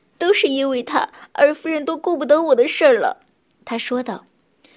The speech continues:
，“夫人原本答应我会替我找个好人家的。”“古婆子就是趁这个机会提了亲的。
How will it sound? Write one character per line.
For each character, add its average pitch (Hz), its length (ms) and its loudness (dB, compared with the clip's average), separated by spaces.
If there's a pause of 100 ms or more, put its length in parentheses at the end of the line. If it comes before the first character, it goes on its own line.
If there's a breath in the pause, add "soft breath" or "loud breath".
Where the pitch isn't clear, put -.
(200 soft breath)
，“夫 - 180 -6
人 311 200 0
原 294 180 2
本 302 160 0
答 320 200 0
应 339 140 -4
我 269 280 2 (120)
会 370 220 -4
替 - 160 0
我 311 180 0
找 - 300 0
个 320 120 -4
好 339 180 2
人 233 320 -2
家 - 220 0
的。 - 200 -10 (840 soft breath)
”“古 269 180 -2
婆 277 180 2
子 302 160 -4
就 349 140 -2
是 339 120 -2
趁 269 200 -2
这 247 100 0
个 214 100 0
机 220 140 -4
会 240 160 0
提 220 140 -6
了 208 140 -2
亲 208 240 -8
的。 185 180 -6